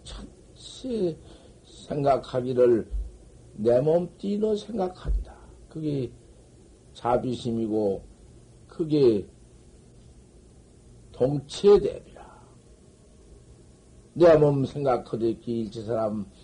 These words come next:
몸을 생각해주면은 그만 그것은 중생상이 아니고 그만 성생이라. 곧 성현이야.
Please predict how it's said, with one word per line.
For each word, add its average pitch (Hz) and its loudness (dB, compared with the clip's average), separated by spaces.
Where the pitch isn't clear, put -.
몸을 107 2
생각해주면은 98 -6
그만 156 -4
그것은 160 -2
중생상이 156 0
아니고 170 2
그만 196 0
성생이라. 151 -2
곧 156 6
성현이야. 156 0